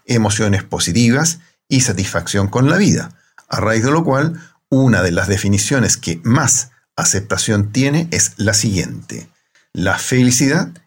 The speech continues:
es un estado emocional que se caracteriza por sentimientos de alegría, plenitud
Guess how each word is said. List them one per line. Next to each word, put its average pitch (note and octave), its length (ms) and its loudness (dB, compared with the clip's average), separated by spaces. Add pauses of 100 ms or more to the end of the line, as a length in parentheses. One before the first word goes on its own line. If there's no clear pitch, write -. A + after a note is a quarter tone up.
es - 100 -4
un F#2 120 -2
estado F2+ 480 0
emocional G#2 760 0 (240)
que G#2+ 100 -4
se G2+ 220 0
caracteriza F#2+ 680 -2
por A2 140 -2
sentimientos G2 760 0
de A#2+ 100 0
alegría, G#2 640 0 (320)
plenitud A2 680 2